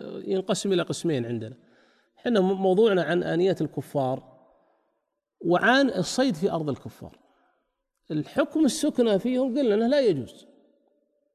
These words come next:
إلا لضرورة، مثل طلب علم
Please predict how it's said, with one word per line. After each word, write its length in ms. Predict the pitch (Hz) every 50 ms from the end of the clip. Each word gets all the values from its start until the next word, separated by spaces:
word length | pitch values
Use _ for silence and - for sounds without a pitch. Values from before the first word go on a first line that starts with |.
| _ _ _ _ _ _ _ _ _ _ _ _ _ _ _ _ _ _ _ _ _ _ _ -
إلا 240 | 226 262 202 226 277
لضرورة، 480 | 277 214 180 180 160 156 147 135 127 131
مثل 220 | 160 170 - 160
طلب 320 | 151 - 156 147 139 131
علم 320 | 127 120 143 147 147 147